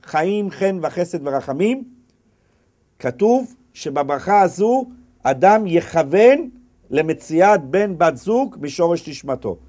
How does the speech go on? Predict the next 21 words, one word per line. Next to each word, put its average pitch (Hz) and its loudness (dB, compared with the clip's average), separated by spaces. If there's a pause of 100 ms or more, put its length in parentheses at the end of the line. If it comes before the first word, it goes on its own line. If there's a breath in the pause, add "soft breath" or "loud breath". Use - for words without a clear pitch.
(400 soft breath)
וזה 180 2
על 156 2
פי 208 -4
דברים 160 -2
שכתוב 156 -6
בגמרא. 160 2 (640)
מי 175 -2
שאין 214 -2
לו 208 2
אישה, 185 0 (400)
אין 165 -4
לו 180 -2
שלום, 175 0 (640)
אין 175 0
לו 185 2
טובה, 180 2 (460)
אין 185 2
לו 170 2
ברכה, 147 2 (840 soft breath)
כתבו 208 2
המקובלים 208 0